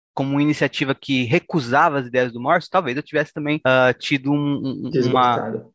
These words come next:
Speaker 1: É. Então, é legal a gente perceber também o quanto que um contexto, ah, pode influenciar a nossa leitura, né? Um contexto de alguma
Speaker 2: Porra!
Speaker 1: coisa.
Speaker 2: E é legal você pegar que a galera que cresceu nos anos noventa odeia essa fase.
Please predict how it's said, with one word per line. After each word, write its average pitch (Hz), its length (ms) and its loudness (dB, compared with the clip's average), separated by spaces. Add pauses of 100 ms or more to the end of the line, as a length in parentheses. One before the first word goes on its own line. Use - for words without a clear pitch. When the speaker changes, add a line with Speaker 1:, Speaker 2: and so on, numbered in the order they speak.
Speaker 1:
É. 143 260 4 (800)
Então, 151 800 -2 (220)
é 143 60 2
legal 170 160 4
a - 20 2
gente 185 160 -6
perceber 156 320 -4
também 147 260 0
o 151 80 2
quanto 156 560 -2
que 151 600 0
um 143 120 -2
contexto, 160 760 0
ah, 123 420 4
pode 143 240 2
influenciar 143 380 -4
a 131 40 2
nossa 131 160 -4
leitura, 123 360 -4
né? 117 100 -2
Um 120 80 -8
contexto 120 1200 -4
de 135 120 0
alguma 143 260 4
Speaker 2:
Porra! 180 140 0
Speaker 1:
coisa. 120 320 -6 (160)
Speaker 2:
E 143 100 4
é 170 60 4
legal 185 340 4
você 165 220 0
pegar 139 380 0
que - 260 -16 (240)
a 139 180 2
galera 147 480 4
que - 460 -14
cresceu 175 340 0
nos 156 140 0
anos 135 180 2
noventa 165 400 0
odeia 165 260 4
essa - 200 -4
fase. - 400 -16